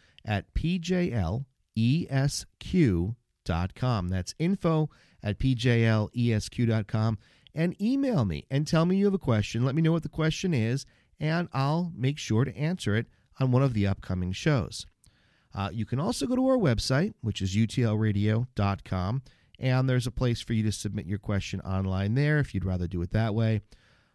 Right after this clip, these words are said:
You, there's so many ways. You can reach out to me on Twitter.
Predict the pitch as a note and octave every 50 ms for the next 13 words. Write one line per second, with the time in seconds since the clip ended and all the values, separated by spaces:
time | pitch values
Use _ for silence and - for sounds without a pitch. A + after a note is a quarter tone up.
0 | _ _ _ _ _ _ - - G3+ A3 F#3 G3 A3 G3+ F#3+ - - A#3 A3+ F#3+
1 | C#3 A2+ F#2 E2+ E2 E2+ F#2 A#2 B2+ - C#3+ C#3 C#3+ E3+ F#3 - F#3+ F#3 F3+ F3
2 | - - F3+ F#3+ F#3+ F#3+ G3 G3 F#3 F3+ - _ _ _ _ _ E3+ F3+ F#3+ F#3+
3 | - - B3 G#3+ F3 - -